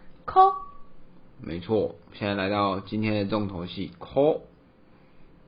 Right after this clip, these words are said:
Speaker 2: K O Ko，所以知道，大家知道它是 O 了吧？K O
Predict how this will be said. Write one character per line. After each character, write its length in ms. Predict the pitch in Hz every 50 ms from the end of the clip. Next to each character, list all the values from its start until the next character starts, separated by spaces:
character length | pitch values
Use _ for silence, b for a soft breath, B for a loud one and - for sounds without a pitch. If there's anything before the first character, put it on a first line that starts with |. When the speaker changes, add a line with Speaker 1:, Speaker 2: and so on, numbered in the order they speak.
| - - - - - - - - - - - - - - - - - - - - - - - - -
Speaker 2:
K 180 | - - 123
O 680 | 131 139 147 151 - - - - 131 135 135 139 - - -
Ko， 420 | - - 147 139 139 143 - - - - - - - - - - -
所 140 | - 104 95
以 60 | 92
知 180 | 95 95 101 101
道， 140 | 101 101
大 120 | 101 110 113
家 140 | 107 104 107
知 140 | 107 110
道 100 | 107 107
它 120 | 107 104 104
是 80 | 107
O 280 | 107 - - 104 107 107
了 80 | 104 95
吧？ 280 | 98 101 101 101 101 -
K 180 | - - 123 123 123 127 127 - - - - - - -
O 400 | 101 110 110 110 113 113 113